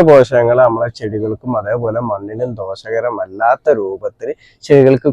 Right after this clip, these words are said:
കൊടുക്കുന്ന ഒരു രീതിയാണ് ഫോളിയാർ ആപ്ലിക്കേഷൻ അഥവാ പത്രപോഷണം എന്ന് പറയുന്നത്. അപ്പൊ ഈ ഫോളിയാർ ആപ്ലിക്കേഷൻ വഴി നമ്മൾ ചെടികൾക്ക് വളങ്ങൾ കൊടുത്താലുള്ള ഗുണങ്ങളെ കുറിച്ചിട്ടും അതേപോലെ ഫോളിയാർ ആപ്ലിക്കേഷൻ വഴി നമ്മൾ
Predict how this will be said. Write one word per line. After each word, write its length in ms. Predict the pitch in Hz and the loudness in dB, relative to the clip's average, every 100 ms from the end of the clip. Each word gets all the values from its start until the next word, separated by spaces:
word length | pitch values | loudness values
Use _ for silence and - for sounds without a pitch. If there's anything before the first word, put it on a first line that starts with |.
| - | 0
കൊടുക്കുന്ന 380 | 110 110 131 127 | 0 0 2 2
ഒരു 100 | 117 113 104 | 2 0 -2
രീതിയാണ് 680 | 101 98 131 110 87 90 135 _ | -4 -2 0 0 -2 -6 -8 _
ഫോളിയാർ 480 | 127 131 139 147 135 | 2 4 6 6 6
ആപ്ലിക്കേഷൻ 460 | 101 101 98 101 98 - | 0 -6 -8 -8 -10 -8
അഥവാ 200 | 110 110 127 - | -4 -2 -2 -2
പത്രപോഷണം 760 | 113 - 151 156 101 98 - 95 | -4 0 2 2 0 -8 -6 -6
എന്ന് 120 | 104 98 | -4 -4
പറയുന്നത്. 300 | 85 - - | -6 -10 -16
അപ്പൊ 120 | - 214 | 4 8
ഈ 20 | 202 185 | 8 8
ഫോളിയാർ 420 | 185 214 240 233 190 | 8 10 10 10 8
ആപ്ലിക്കേഷൻ 560 | 196 180 190 180 196 165 | 6 6 6 6 4 8
വഴി 120 | 160 | 8
നമ്മൾ 180 | 139 143 147 | 6 4 2
ചെടികൾക്ക് 440 | 131 120 120 110 139 120 | 0 2 0 0 2 2
വളങ്ങൾ 400 | 107 104 113 120 117 | 0 -4 -4 -4 -6
കൊടുത്താലുള്ള 760 | 98 98 _ 117 113 113 110 104 101 | -10 -12 _ -4 -2 -2 -2 -4 -6
ഗുണങ്ങളെ 420 | 95 110 117 131 - | -6 -4 -2 -2 -2
കുറിച്ചിട്ടും 420 | 98 - 107 110 98 | -6 -6 -12 -8 -4
അതേപോലെ 580 | 107 147 143 123 113 135 - _ 123 | -2 -2 2 0 2 -2 -6 _ -2
ഫോളിയാർ 360 | 113 117 127 110 | 2 2 2 0
ആപ്ലിക്കേഷൻ 520 | 101 123 143 143 151 123 | -2 -2 0 0 0 0
വഴി 100 | 113 | 0
നമ്മൾ 160 | 107 | -2